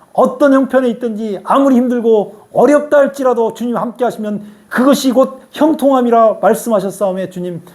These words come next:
우리의 삶이 형통할 수 있도록 우리와 함께하여 주시옵소서. 십자가를 바라보고 우리를 위해서 피 흘려 죽으신 예수 그리스도로 인해서 우리가 날마다 기뻐하며 행복하고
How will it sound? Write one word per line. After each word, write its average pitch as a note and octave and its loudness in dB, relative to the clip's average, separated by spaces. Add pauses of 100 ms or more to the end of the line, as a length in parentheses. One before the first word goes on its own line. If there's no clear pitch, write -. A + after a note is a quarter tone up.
(140)
우리의 G#3 4
삶이 G3+ -2 (200)
형통할 C#4 2
수 B3+ -6
있도록 G3+ -4
우리와 E3+ -2
함께하여 A3+ 0
주시옵소서. A#3 -4 (440)
십자가를 B3+ 2
바라보고 G#3 -2
우리를 G3 -8
위해서 F#3+ -8
피 D4+ 0
흘려 C#4+ 2
죽으신 A3+ -4 (220)
예수 C4+ 2
그리스도로 C4+ 0
인해서 B3+ 2
우리가 G3 -2 (200)
날마다 B3+ 2
기뻐하며 A3+ 0
행복하고 B3 0